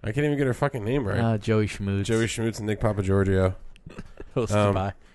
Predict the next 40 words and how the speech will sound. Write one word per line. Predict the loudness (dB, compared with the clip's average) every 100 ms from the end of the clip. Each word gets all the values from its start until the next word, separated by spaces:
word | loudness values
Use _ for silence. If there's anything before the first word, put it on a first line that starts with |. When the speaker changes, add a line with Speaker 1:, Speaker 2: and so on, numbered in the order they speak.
| -20 -10 0
Speaker 1:
Oh, | 2 2 0
well, | 2 2 2
if | -2 0
anyone's | 2 2
paying | 2 0
attention, | 2 -2 -2 -2 -6 -12 _
we | 0 2
have | 4 2
a | 0
new | 2 2
little | 4 2 2
thing | -2 -4
for | -4
Alex, | -2 0 0 -2 -8 -16 -20 -20 -18
'cause | -10 -4
Alex | 0 0 -2
is, | -4 -8 -8 _ -8
like, | -4 -4
the | -6
pop | -6 -6 -6 -8 -8
a |
lot | -6 -4 -4
on | -4 -6 -2
the | -4 -4 -20 -20 -16
<laughs> | -8 -6 -6 -8 -12 0
programs. | 0 0 -2 -2 -2 -14 -18 -18 -20 -20 -8
So | 2 4
we | 6
Speaker 2:
I, | 6
Speaker 1:
have | 4
Speaker 2:
I, | 4
Speaker 1:
this | 4
Speaker 2:
yeah, | 4
I | 2
tend | -2 -2 -2
to | -2
pop | 0 0 2
a |
lot | 2 2 2
in, | -4